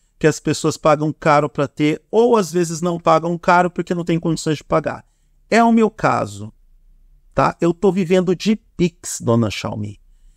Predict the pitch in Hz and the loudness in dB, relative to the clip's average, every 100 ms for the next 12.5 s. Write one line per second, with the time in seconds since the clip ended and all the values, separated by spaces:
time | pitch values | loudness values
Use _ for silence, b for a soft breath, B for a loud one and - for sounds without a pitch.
0 | _ _ _ 160 - 226 - 175 - 240 | _ _ _ -4 2 2 2 -2 0 2
1 | 233 220 - 147 127 107 - - - _ | 4 2 0 0 0 -2 -10 -14 -20 _
2 | _ _ _ _ _ - 240 226 208 220 | _ _ _ _ _ 0 2 4 4 4
3 | 254 - 262 - 196 196 175 226 330 - | 2 0 -4 2 2 2 0 -4 -4 -4
4 | 370 294 147 151 143 127 117 117 _ _ | -4 -2 0 0 2 0 -2 -6 _ _
5 | 143 - 147 - 131 120 - 117 - 139 | -6 -2 -2 0 -2 -2 -2 -4 -4 0
6 | 143 143 - 139 156 139 147 135 165 147 | 2 2 -4 -8 -6 -4 -4 -2 0 0
7 | 147 - 156 156 151 - 131 110 110 - | 0 -2 -4 -4 -6 -8 -6 -6 -6 -12
8 | _ _ _ _ _ _ - - 240 240 | _ _ _ _ _ _ -12 -2 4 6
9 | 262 - 233 254 294 - 220 208 190 220 | 4 4 2 2 0 -2 -2 -2 -4 -2
10 | 254 - 196 170 214 165 135 131 _ _ | -4 0 0 2 0 -2 -6 -8 _ _
11 | 208 202 240 226 202 240 208 226 233 - | -2 0 0 0 0 0 0 -2 -4 -6
12 | - 269 - 269 | -6 -4 2 0